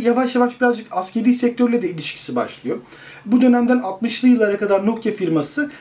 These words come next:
gaz maskeleri üretmeye başlıyor. Hem siviller için hem de askeri sektör için, Finlandiya ve diğer ordular için üretim yapmaya başlıyor. Bin dokuz yüz otuz ile altmışlı yıllar arasında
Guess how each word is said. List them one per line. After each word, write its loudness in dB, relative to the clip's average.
gaz 2
maskeleri -2
üretmeye -6
başlıyor. -8
Hem 0
siviller -2
için 0
hem -2
de 2
askeri -4
sektör -8
için, -8
Finlandiya -2
ve -2
diğer 2
ordular 0
için -8
üretim -10
yapmaya -14
başlıyor. -14
Bin 4
dokuz 2
yüz 2
otuz 0
ile 6
altmışlı 0
yıllar 4
arasında -4